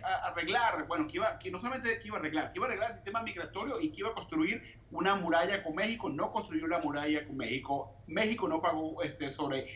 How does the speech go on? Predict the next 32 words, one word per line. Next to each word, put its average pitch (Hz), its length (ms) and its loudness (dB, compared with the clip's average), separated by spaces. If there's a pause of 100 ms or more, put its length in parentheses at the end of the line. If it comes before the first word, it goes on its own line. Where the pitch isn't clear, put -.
(120)
esta 156 520 0
muralla. 160 680 4 (300)
Eh, 170 340 -6
y 208 120 -10
prácticamente 233 640 -2
lo 233 100 2
que, 190 200 -2
lo 185 140 -4
que 190 100 -2
ha 214 140 2
hecho 240 360 -6 (240)
día 226 200 -4
tras 180 160 -6
día 226 380 0
es 156 160 -2
que 220 140 -2 (160)
sigue 233 320 -2
deportando 208 720 2
a 151 80 4
venezolanos, 156 760 -2
este, 139 560 -4
y 170 200 -6
para 151 280 2
que 151 100 4
vayan 175 300 4
a 185 40 -2
una 190 100 2
Venezuela 180 360 -2
que 180 120 -8
sabemos 151 420 -2
que 147 140 0
no, 160 320 0